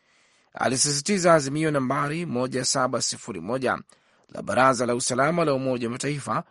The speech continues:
ambalo lilipitishwa mwishoni mwa vita vya mwisho kati ya Israel na Hezbollah mwaka elfu mbili na sita na linajumuisha wito wa Hezbollah kuwaondoa wapiganaji wake kaskazini mwa mto Litani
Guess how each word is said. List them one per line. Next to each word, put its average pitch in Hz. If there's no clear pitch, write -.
ambalo 117
lilipitishwa 139
mwishoni 139
mwa 123
vita 147
vya 76
mwisho 156
kati 131
ya -
Israel 131
na 110
Hezbollah 85
mwaka 117
elfu 120
mbili 139
na 131
sita -
na -
linajumuisha 110
wito 151
wa 127
Hezbollah 123
kuwaondoa 98
wapiganaji 113
wake 165
kaskazini 151
mwa 123
mto 143
Litani 120